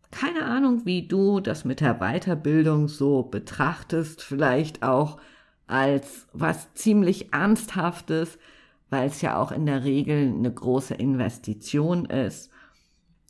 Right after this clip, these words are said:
Könntest du jetzt mal den Blickwinkel ändern und mal den spielerischen Aspekt betrachten?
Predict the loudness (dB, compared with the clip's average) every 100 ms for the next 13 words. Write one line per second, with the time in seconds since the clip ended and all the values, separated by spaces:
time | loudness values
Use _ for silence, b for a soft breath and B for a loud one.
0 | -8 0 2 0 -4 -2 -2 -4 -6 -2
1 | 0 0 0 2 2 2 0 2 4 2
2 | -2 -4 0 0 0 -2 -4 -4 -4 0
3 | 2 0 0 0 -2 B B B B _
4 | _ _ -6 0 2 2 2 0 -4 -16
5 | _ _ -8 -2 2 2 2 -2 -6 -10
6 | -2 0 2 2 -2 -2 -4 -4 -6 -8
7 | -10 -10 -4 -2 -4 -14 -14 -10 -10 -10
8 | -6 -4 -4 -10 -14 -14